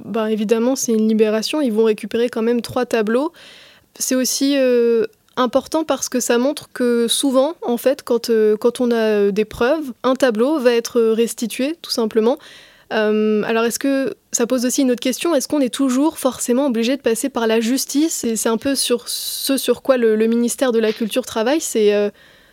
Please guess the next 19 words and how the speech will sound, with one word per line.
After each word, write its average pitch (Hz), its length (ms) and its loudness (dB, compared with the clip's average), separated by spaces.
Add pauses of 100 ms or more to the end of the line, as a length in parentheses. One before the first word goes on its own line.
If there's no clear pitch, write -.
(280)
il - 100 -10
y 240 60 2
a 240 60 2
tellement 294 340 2
de 269 80 2
restitutions, 254 640 0
la 233 140 2
justice 233 360 -2
ordonne 220 300 2
tellement 254 320 2
de, 214 420 0 (140)
de 214 180 -4
restitutions 247 760 -2
de, 220 120 0
de 214 140 0
tableaux 240 460 0
ou 226 40 0
d'œuvres 220 360 2
d'art 269 380 -2